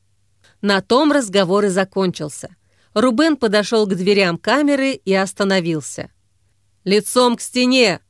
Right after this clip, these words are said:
скомандовал конвойный. Огонян повернулся лицом к облупившейся краске.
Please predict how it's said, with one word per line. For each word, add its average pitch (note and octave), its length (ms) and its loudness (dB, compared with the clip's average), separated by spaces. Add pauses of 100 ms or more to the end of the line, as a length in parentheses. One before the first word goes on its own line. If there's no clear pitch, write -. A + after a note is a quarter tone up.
(160)
скомандовал F#3 800 -2
конвойный. F3 720 -4 (580)
Огонян A#3 640 2
повернулся A#3+ 640 0
лицом A#3 480 -2
к - 100 -6
облупившейся A#3 800 -4
краске. - 640 -4